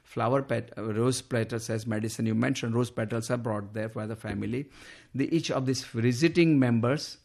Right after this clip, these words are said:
of the family, friends, et cetera, will come forward, take some petals, circle around the body in a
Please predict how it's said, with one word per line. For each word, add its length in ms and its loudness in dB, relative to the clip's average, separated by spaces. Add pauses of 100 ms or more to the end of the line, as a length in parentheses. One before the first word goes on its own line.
(100)
of 140 -6
the 80 -2
family, 440 0
friends, 400 -4
et 160 -8
cetera, 360 -6
will 180 -4 (400)
come 200 -2
forward, 460 -4
take 160 -2
some 280 0
petals, 520 -2 (300)
circle 540 2 (100)
around 640 2 (440)
the 100 -2
body 460 0 (480)
in 200 2
a 180 2